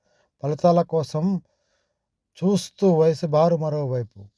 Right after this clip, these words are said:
సంసారం అనే సాగరం ఈదాలంటే తప్పక ఏదో ప్రయత్నం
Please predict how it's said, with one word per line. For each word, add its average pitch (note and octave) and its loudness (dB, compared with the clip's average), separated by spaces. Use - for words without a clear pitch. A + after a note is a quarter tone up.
సంసారం F#3 2
అనే F3 0
సాగరం E3+ -2
ఈదాలంటే E3 0
తప్పక F3 -2
ఏదో F3+ 2
ప్రయత్నం E3+ -2